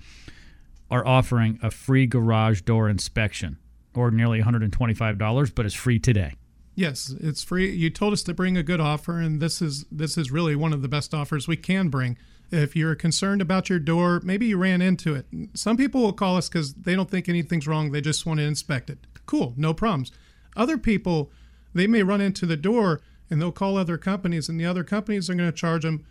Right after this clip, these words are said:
Speaker 2: seventy-nine to one twenty-five just to come out and give them a free estimate. Pay, well, actually, a paid estimate is how that works. For us, we're willing to come out. We'll do a thorough inspection of the door, twenty-nine point inspection.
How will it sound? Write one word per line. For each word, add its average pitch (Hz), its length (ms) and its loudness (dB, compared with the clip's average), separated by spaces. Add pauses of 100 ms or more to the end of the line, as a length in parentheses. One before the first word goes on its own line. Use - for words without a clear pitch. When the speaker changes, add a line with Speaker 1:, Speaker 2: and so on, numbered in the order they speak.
(200)
Speaker 2:
seventy-nine 180 760 0
to - 180 -4
one 165 220 -2
twenty-five 170 560 -2
just - 220 -4
to 165 80 -4
come 165 200 -2
out 165 240 -2
and 156 120 -2
give 160 180 -2
them 165 160 0
a 143 60 0
free 143 280 -2
estimate. 147 520 -4
Pay, 156 300 0
well, 139 180 -4
actually, 139 300 -2
a 113 60 -8
paid 165 240 4
estimate 143 340 -2
is 143 100 -8
how 151 160 -2
that 156 180 -2
works. 120 260 -8 (280)
For 170 200 2
us, 208 220 0
we're 175 140 2
willing 185 280 2
to 165 60 0
come 170 220 0
out. 156 220 0
We'll 156 140 -2
do 160 180 0
a 151 40 0
thorough 185 360 0
inspection 165 540 -2
of 160 80 -2
the 160 80 -4
door, 143 300 0
twenty-nine 160 520 0
point 165 240 0
inspection. 139 640 -4